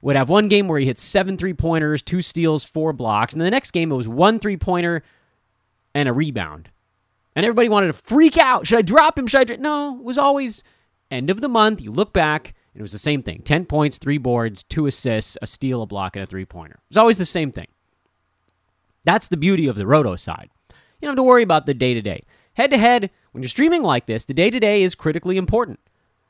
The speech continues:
So at what point does,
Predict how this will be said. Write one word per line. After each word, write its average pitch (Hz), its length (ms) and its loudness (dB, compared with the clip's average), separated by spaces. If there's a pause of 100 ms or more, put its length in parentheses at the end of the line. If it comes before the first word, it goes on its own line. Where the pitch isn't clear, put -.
(680)
So 220 240 2
at 220 200 -4
what 208 360 2
point 185 680 -2 (720)
does, 190 760 2